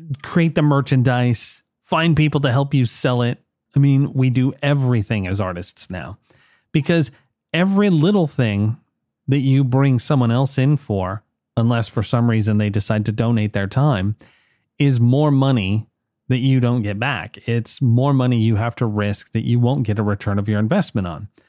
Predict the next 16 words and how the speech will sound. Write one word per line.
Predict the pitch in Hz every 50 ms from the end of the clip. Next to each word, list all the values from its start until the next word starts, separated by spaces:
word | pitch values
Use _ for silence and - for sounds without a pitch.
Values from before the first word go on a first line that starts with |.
| _ _ _ _ _
So | _ - 107
if | 95 127
you | 120 107
hire | - - 127 131 135 131 131
a | 123
graphic | 117 120 113 117 113 - 107 98 -
artist | 170 196 180 180 175 - - -
to | - 123
do | 107 110
your | 107 107 107 104 104 110
merchandise, | 120 156 180 - - 170 151 147 139 135 135 131 127 - -
then | - 107 101 107 104 98 98 98 95 95 95 95 95 90
whatever | 104 110 120 131 135 127
you | 120 120 120
paid | 107 107 113 110 107
them, | 123 151 156 156 160 160 156